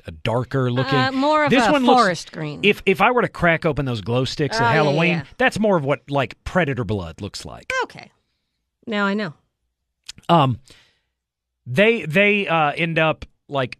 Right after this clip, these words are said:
Speaker 1: seeing that right there. They're the ones that start hunting him because it wants its equipment back. Now, because he knew seeing an alien was going to probably, uh, be questioned by
Speaker 2: Mm-hmm.
Speaker 1: the general public,
Speaker 2: Yeah.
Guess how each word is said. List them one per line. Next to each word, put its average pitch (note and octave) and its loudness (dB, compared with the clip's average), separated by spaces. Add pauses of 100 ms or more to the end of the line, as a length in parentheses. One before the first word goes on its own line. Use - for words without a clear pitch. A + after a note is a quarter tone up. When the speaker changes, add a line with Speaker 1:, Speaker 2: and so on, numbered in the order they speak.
Speaker 1:
seeing C#3 -4 (260)
that C3 -2
right C3 -2
there. A2 -6
They're D#3+ 2
the F3+ 0
ones E3 -4
that D3 -10
start C3+ -4
hunting F3 -2
him C3+ -4
because C#3+ -2 (160)
it C#3 -6
wants C#3+ -4
its C3+ -6
equipment A2+ -6
back. - -12
Now, C3+ -2 (240)
because G3+ -2
he G3 -4
knew E3+ 0 (160)
seeing G3 0
an D#3 0
alien C3 0 (320)
was C3 -2
going C3+ -4
to A#2 -4
probably, E3 0 (340)
uh, C3 -2
be C3 0
questioned C#3+ -4 (200)
by D3 2
Speaker 2:
Mm-hmm. D3+ -2
Speaker 1:
the C#3+ 0
general A#2 -2
public, - -12 (180)
Speaker 2:
Yeah. E3 -12